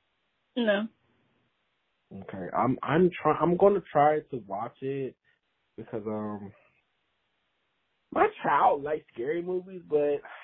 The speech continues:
Speaker 2: I'm just not, and
Speaker 1: <laughs>
Speaker 2: I just can't, I can't watch, I'm not watching that movie with my child because, yeah.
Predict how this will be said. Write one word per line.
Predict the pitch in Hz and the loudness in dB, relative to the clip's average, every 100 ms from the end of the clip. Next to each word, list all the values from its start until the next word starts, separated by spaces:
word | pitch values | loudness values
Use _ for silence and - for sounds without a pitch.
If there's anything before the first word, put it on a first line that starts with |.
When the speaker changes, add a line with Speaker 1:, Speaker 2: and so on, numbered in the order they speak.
| - - - | -20 -20 -10
Speaker 2:
I'm | 196 247 214 | -8 -8 -6
just | 185 160 | -8 -8
not, | 127 139 143 123 - _ _ | -10 -6 -4 -4 -8 _ _
and | 123 127 554 427 | 4 6 6 4
Speaker 1:
<laughs> | - _ | -16 _
Speaker 2:
I | - 143 151 | -8 -2 -2
just | 147 143 | -2 -4
can't, | 123 87 _ _ _ _ _ - | -4 -4 _ _ _ _ _ -6
I | 151 | -2
can't | 175 139 - | 2 2 0
watch, | 92 92 85 - | -6 -6 -6 -6
I'm | 139 | -2
not | 127 95 | -2 0
watching | 95 90 90 80 71 - - - 71 | -4 -6 -10 -10 -14 -16 -20 -10 0
that | 95 - | 2 2
movie | 92 87 - 69 | -2 -8 -10 -16
with | - - | -18 -14
my | 64 | -14
child | - - - - | -10 -8 -6 -6
because, | - - 71 62 - | -4 -2 -2 -2 -10
yeah. | 60 55 - | -6 -6 -8